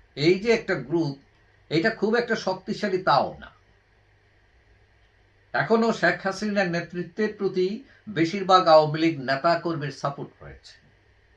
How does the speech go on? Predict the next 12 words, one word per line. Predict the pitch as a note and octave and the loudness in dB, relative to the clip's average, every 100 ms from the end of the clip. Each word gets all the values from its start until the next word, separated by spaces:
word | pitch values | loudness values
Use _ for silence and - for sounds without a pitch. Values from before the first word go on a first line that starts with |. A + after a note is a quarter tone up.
| _ _ _ _ _ _ _ _ _ _ _ _ _ _ _ _ _ _ _ _ _ _ _ _ _ _ _ _ _ C#3+ | _ _ _ _ _ _ _ _ _ _ _ _ _ _ _ _ _ _ _ _ _ _ _ _ _ _ _ _ _ 2
তারা | D3 D3+ D3 | 4 4 4
আস্থাশীল | E3+ - B2+ - - - | 2 -2 -4 -4 -12 -8
শেখ | C3+ - | -8 -6
হাসিনার | C#3 - F2 D2 - | -10 -10 -12 -14 -18
প্রতি। | - _ _ _ _ _ _ _ A2 | -20 _ _ _ _ _ _ _ -2
আমার | D3 G3 F3 F3+ | 4 4 4 2
ধারণা | G#3+ F#3 D3+ E3+ G#3+ - _ _ _ _ - | 2 2 2 2 -2 -12 _ _ _ _ -20
শেখ | - C3 D3+ - | -4 -2 0 -2
হাসিনা | F#3 F#3 G#3 G#3 F3+ | -6 -6 -4 -2 0
যদি | F3 B2 | 0 0
জয়কে | C#3 D#3+ F#3 D3 B2 | 0 0 -2 -4 -4
নেতৃত্বই | C3 E3+ F3+ - A3+ | -6 -6 -8 -4 -6